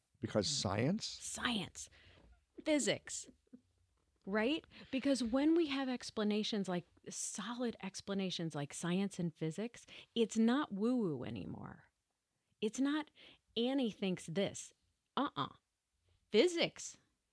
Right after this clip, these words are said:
Speaker 2: thinks this. Science thinks this. It can all be proven this way. Maybe.
Speaker 1: Maybe. Well, the thing that you had to say about the gray matter in certain brains, its development or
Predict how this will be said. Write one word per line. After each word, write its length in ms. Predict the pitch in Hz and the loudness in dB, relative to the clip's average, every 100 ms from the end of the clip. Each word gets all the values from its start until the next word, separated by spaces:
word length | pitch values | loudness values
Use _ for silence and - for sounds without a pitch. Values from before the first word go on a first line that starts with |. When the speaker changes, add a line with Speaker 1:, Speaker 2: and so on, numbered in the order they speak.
| _ | _
Speaker 2:
thinks 300 | 165 139 - | -6 -6 -8
this. 500 | - 131 - - - _ _ _ - | -14 -16 -12 -12 -12 _ _ _ -12
Science 760 | - 262 339 302 165 147 - - _ _ | -6 -2 2 2 0 -4 -14 -16 _ _
thinks 340 | 196 175 - - | -2 -2 -2 -8
this. 400 | - 151 - - - - _ | -8 -8 -10 -14 -20 -20 _
It 160 | 269 | -4
can 180 | - 262 - | 0 -2 -2
all 180 | 226 240 | -2 -2
be 180 | 247 | -4
proven 680 | 220 - 269 359 359 - - - _ _ _ | -8 -10 -4 -4 -4 -8 -10 -18 _ _ _
this 280 | 151 123 - | -8 -6 -8
way. 380 | - - - - _ _ _ _ _ _ _ _ _ _ | -10 -12 -14 -20 _ _ _ _ _ _ _ _ _ _
Maybe. 420 | 185 196 - - _ _ _ _ _ | -4 -4 -6 -14 _ _ _ _ _
Speaker 1:
Maybe. 380 | 151 139 - - _ _ _ _ _ _ | 0 0 -2 -12 _ _ _ _ _ _
Well, 180 | - 156 | 0 2
the 100 | 180 | 2
thing 220 | - 143 | 2 2
that 160 | 143 131 | 4 4
you 60 | |
had 200 | 120 135 | 4 4
to 100 | 139 | 4
say 240 | 143 123 101 | 0 2 2
about 420 | 98 104 98 95 - - - - _ | 2 2 2 0 -8 -20 -20 -20 _
the 100 | 113 | -2
gray 220 | 110 113 | 4 4
matter 400 | 117 117 117 113 | 6 6 6 6
in 80 | 104 | 4
certain 340 | 101 117 110 123 | 2 0 0 2
brains, 720 | 117 107 95 101 131 - - _ _ _ _ _ _ | 4 4 4 -2 -4 -8 -14 _ _ _ _ _ _
its 200 | 113 - | -8 -6
development 640 | - 117 104 104 110 113 | -4 0 2 2 2 2
or 100 | 120 | 2